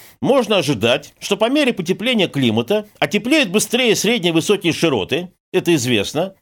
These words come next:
Вот в Российской Федерации темп потепления в два-три раза быстрее среднеглобальных.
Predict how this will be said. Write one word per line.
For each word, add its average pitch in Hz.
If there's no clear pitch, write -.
Вот 233
в 180
Российской 170
Федерации 151
темп 147
потепления 156
в 113
два-три 143
раза 139
быстрее 131
среднеглобальных. 143